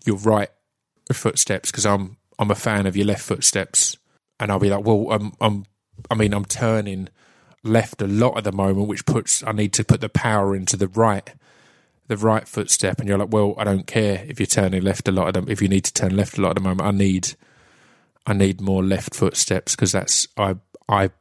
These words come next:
that's what I'm into." Is that a weak analogy? Does that work? I don't know if it does. What am I going on about? Richard Juice Leonard, if that's your real name.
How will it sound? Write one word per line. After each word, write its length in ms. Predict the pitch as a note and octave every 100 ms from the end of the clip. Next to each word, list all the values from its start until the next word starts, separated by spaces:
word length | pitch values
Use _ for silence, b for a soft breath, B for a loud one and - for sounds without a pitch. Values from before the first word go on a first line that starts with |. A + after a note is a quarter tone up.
| _ _ -
that's 260 | F2+ -
what 140 | - F#2+
I'm 140 | F#2
into." 420 | F#2 F2 F#2+ F2+ - _ _ _ _ -
Is 140 | - B2+
that 160 | C#3
a 40 | C3
weak 280 | B2+ D3+ D3+
analogy? 420 | D3 D3 D3 D#3+
Does 160 | C#3
that 160 | C3 A#2+
work? 300 | C#3 D3 -
I 40 |
don't 140 | A#2 G#2+
know 80 | F#2+
if 80 |
it 120 | F#2 -
does. 340 | G#2 F#2+ -
What 80 | A2
am 80 | G#2+
I 40 |
going 200 | G#2 G2+
on 80 | G#2
about? 240 | G2 F#2+ B B B B B
Richard 520 | B2 E3 - - C3+ -
Juice 520 | A2 G#2+ A#2+ C#3 - - _
Leonard, 540 | A#2+ A2 B2 G#2 F#2 -
if 180 | A2 F#2+
that's 340 | - G2 -
your 180 | G2 F#2
real 280 | F#2+ G2 F#2+
name. 420 | F#2+ F#2+ F#2+